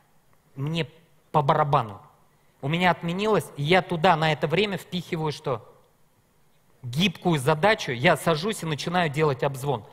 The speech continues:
Понятная идея? Вот таким вот образом очень легко управлять своим временем, по крайней мере для меня. Я понимаю, для мамочек в декрете, я говорю, там методика наверняка жесткие, максимум десять процентов.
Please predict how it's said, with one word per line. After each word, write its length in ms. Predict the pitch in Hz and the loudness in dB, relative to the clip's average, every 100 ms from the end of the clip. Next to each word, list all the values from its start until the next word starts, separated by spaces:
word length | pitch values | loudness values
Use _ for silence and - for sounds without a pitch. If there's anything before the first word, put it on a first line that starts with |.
| - _ | -20 _
Понятная 400 | 175 233 - 190 | 2 4 2 -2
идея? 300 | 135 120 95 - _ - - | -2 -4 -6 -12 _ -8 -4
Вот 160 | 175 | 0
таким 320 | 214 196 226 | 0 0 0
вот 200 | 202 190 | 0 4
образом 640 | 233 226 214 170 160 131 - - _ - - | 4 4 2 2 2 0 -2 -18 _ -20 -6
очень 580 | 196 220 220 - 202 147 | 4 6 6 2 -4 -6
легко 640 | 156 190 - - - 220 | 0 2 2 0 6 8
управлять 640 | 202 - 180 175 180 185 185 | 8 6 4 4 6 4 2
своим 300 | 180 170 165 | 0 0 0
временем, 520 | 175 190 185 156 113 - - - | 2 2 2 -4 -6 -10 -20 -2
по 100 | - | 2
крайней 280 | - 214 208 | 4 4 4
мере 180 | 190 170 | 2 2
для 160 | 143 | 2
меня. 380 | 170 170 151 104 - | -2 0 0 0 0
Я 200 | 131 214 | 6 6
понимаю, 500 | - 220 226 233 208 | 6 2 4 4 4
для 220 | 160 202 | 2 2
мамочек 600 | 208 262 254 220 - 160 - - _ - | 6 6 6 0 0 -2 -4 -18 _ -6
в 60 | |
декрете, 600 | 135 196 214 202 - 107 - - | -4 2 4 4 2 -10 -16 -10
я 180 | - 190 | 0 2
говорю, 180 | 196 190 | 4 2
там 280 | - 226 226 | 4 4 4
методика 500 | 202 220 208 - 190 | 0 2 2 2 0
наверняка 460 | 185 180 185 202 | 2 0 2 2
жесткие, 680 | 180 143 233 220 - 185 123 - - | 2 4 4 4 2 0 0 -4 0
максимум 580 | 170 202 - 196 185 139 | 4 4 2 0 0 2
десять 260 | 175 - | 2 2
процентов. 480 | - 151 165 131 101 | 0 0 0 -2 -6